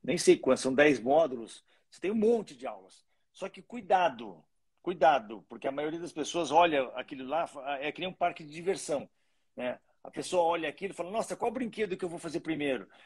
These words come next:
Eu vou naquele, eu vou naquele, eu vou naquele, eu preciso de tudo", porque tem tudo lá dentro, tem efetivamente tudo.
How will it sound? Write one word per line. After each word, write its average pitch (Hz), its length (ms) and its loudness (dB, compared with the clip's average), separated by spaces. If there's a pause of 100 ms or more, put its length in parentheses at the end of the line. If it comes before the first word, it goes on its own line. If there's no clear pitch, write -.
(220)
Eu 143 80 -4
vou 185 140 4
naquele, 190 440 4
eu 165 40 2
vou 190 100 0
naquele, 190 420 0
eu - 20 2
vou 196 100 -2
naquele, 196 380 -2
eu 196 60 0
preciso 233 300 -2
de 233 140 -2
tudo", 254 560 4
porque - 220 -6
tem 294 200 -2
tudo 160 380 -6
lá 127 140 8
dentro, 127 500 -4
tem 202 240 4
efetivamente 190 840 2
tudo. 147 400 -2